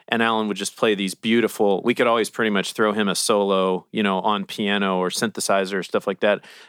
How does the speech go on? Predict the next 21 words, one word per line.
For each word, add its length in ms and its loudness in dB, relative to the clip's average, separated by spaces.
Bass, 300 2
similar. 640 0
Is 220 -4
that, 240 2
was 200 0
that 240 2
something 440 -2
that 200 0
came 280 -2
to 160 -4
you 140 2
early 360 2
on 320 0
where 120 0
you 240 -2
kinda, 360 -2
you 160 -4
had 320 0
a, 300 0
a 100 -2
certain, 520 -2